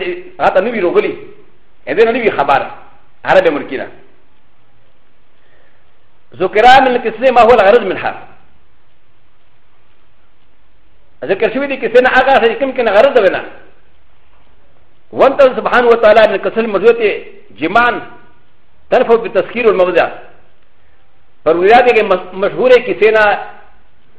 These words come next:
چې کومه د قرآن پاک ذکر شوی دی. دا کنه ا دې کنه جمان هغه یو توپای خوښ کړی دو چې اپ تذکیر شي په واشه پیدا رسوله. ا کیسه باندې ټیل کړی دی.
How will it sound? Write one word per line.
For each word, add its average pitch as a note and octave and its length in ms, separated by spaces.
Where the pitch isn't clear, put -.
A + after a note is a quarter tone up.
چې D3 120
کومه A3 180
د G3+ 180
قرآن F3+ 160
پاک G3+ 180
ذکر F#3+ 240
شوی C4 160
دی. G#3+ 140
دا A3+ 160
کنه A#3+ 180
ا F#3 160
دې A#3 100
کنه A#3+ 140
جمان A3+ 340
هغه A3 240
یو G3 220
توپای G3+ 280
خوښ F#3+ 220
کړی B3 180
دو A#3 80
چې - 120
اپ A3+ 200
تذکیر A3 460
شي A3+ 120
په F#3 100
واشه F#3+ 340
پیدا D3+ 360
رسوله. B2 380
ا G#3+ 80
کیسه G3 280
باندې D#3+ 220
ټیل C#3+ 220
کړی D#3 180
دی. G2+ 80